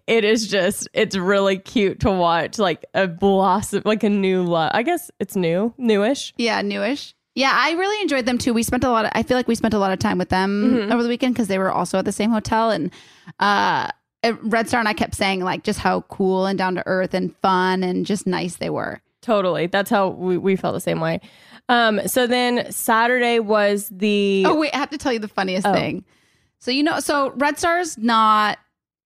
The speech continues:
Speaker 2: in the entertainment world, right? Like, he doesn't really know much.
Speaker 1: Pop
Speaker 2: He,
Speaker 1: culture.
Speaker 2: yeah, he
Speaker 1: Yeah.
Speaker 2: knows, like, the basics and stuff. Like, he reads Twitter, but he's not, like, in it.
Speaker 1: <laughs>
Speaker 2: And so on one of the days, um,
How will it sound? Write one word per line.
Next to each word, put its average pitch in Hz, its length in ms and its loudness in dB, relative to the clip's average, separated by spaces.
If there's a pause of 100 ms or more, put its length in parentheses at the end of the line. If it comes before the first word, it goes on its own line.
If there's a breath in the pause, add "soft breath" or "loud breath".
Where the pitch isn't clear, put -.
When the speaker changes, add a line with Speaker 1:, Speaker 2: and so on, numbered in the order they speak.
(240)
Speaker 2:
in 220 240 0
the 190 640 0 (340)
entertainment 196 680 -2
world, - 300 -6
right? 185 240 0
Like, 180 160 -2
he 214 80 -2
doesn't 208 200 -2
really 190 180 -2
know 185 180 -2
much. 190 180 2
Speaker 1:
Pop 190 120 2
Speaker 2:
He, - 60 -10 (220)
Speaker 1:
culture. 294 140 -2
Speaker 2:
yeah, 247 140 2
he - 160 0
Speaker 1:
Yeah. 359 60 2
Speaker 2:
knows, 349 320 0
like, 240 200 -2
the 220 100 -2
basics 196 460 -4
and 226 100 -2
stuff. 226 260 -2
Like, 202 140 -4
he 196 140 -4
reads 190 240 -2
Twitter, 190 380 0
but - 160 -4
he's 180 240 -8
not, 247 240 2
like, - 260 0
in 190 160 0
it. 254 240 0 (180 loud breath)
Speaker 1:
<laughs> - 280 -4 (340 loud breath)
Speaker 2:
And 269 160 2
so 247 680 0
on 233 340 2
one 285 200 2
of 330 60 0
the 311 80 -2
days, 208 600 0
um, 185 580 0